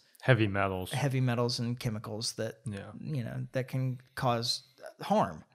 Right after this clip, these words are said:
Speaker 1: Yeah.
Speaker 2: Um, and that they're, you know, they're put out there, like, the, the, again, like, a completely safe kind of product, and they're
Speaker 1: Yeah.
Speaker 2: not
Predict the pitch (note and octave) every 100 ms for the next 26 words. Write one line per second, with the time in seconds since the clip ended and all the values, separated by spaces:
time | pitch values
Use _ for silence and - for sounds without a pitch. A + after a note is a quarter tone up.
0 | _ C3 A2 F#2+ - _ _ C#3+ C#3 B2
1 | A#2+ B2 - _ _ _ _ _ _ _
2 | D#3+ D#3+ D3+ C#3 C3+ C3 C3+ C3 C3+ C3
3 | A#2 C3 - C#3+ C3+ C3+ C3 B2 B2+ C3
4 | B2+ B2 A#2+ - - - B2+ - _ -
5 | - E3+ D3 D3+ A2+ A2+ B2+ B2+ F3 F3
6 | F#3 A3 A3 E3 D3 D3 D3+ C#3+ - G#3
7 | A#2+ B2+ B2+ B2+ C3 B2+ - _ - -
8 | G#2+ D#3+ A2+